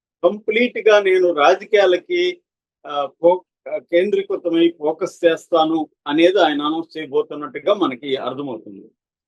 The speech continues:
ఎందుకు సడన్ గా ఇప్పుడు సేనతో సేన అని మూడు రోజులు ప్రోగ్రామ్ తీసుకున్నాడు? ఎందుకు ఫుల్ టైమ్ గా రాజకీయాలకి ఆయన పరిమితం కావాలని, పార్టీని స్ట్రెంగ్తన్ చేయాలని ఇప్పటికిప్పుడు సడన్ గా ఎందుకు నిర్ణయం తీసుకున్నాడు,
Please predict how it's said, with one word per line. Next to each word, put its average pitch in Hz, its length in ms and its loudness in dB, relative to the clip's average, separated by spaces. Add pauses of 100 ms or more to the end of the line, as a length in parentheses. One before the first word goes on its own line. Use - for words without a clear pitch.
ఎందుకు 247 340 4
సడన్ 220 520 6
గా 214 120 8
ఇప్పుడు 190 360 4
సేనతో 196 580 2
సేన 175 280 2
అని 175 300 0
మూడు 165 320 -4
రోజులు 170 720 -2
ప్రోగ్రామ్ 151 420 -4
తీసుకున్నాడు? 165 580 -10 (380)
ఎందుకు 214 340 0 (100)
ఫుల్ 190 220 4
టైమ్ 202 320 6
గా 185 160 6
రాజకీయాలకి 170 960 2 (360)
ఆయన 147 260 0
పరిమితం 160 520 0
కావాలని, 151 580 2 (120)
పార్టీని 202 560 2
స్ట్రెంగ్తన్ 190 640 -2
చేయాలని 165 400 2
ఇప్పటికిప్పుడు 156 640 -10
సడన్ 175 440 -2
గా 185 60 2
ఎందుకు 147 320 -4
నిర్ణయం 151 380 -8
తీసుకున్నాడు, 156 580 -8